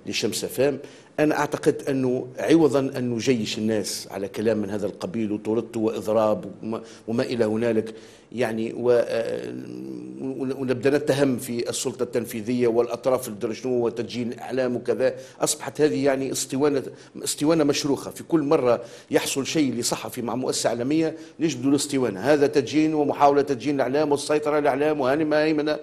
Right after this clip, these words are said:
على الإعلام. أنا لا أعتقد أن الصورة بهذه ال-، ال-، الوضعية.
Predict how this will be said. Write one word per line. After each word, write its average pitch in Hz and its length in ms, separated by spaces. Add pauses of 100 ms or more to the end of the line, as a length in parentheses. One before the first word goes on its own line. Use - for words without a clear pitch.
(220)
على 131 100
الإعلام. 127 340 (320)
أنا 202 120
لا 180 100
أعتقد 170 380
أن 131 140
الصورة 131 360
بهذه 107 520
ال-، 104 100
ال-، 92 920
الوضعية. 107 500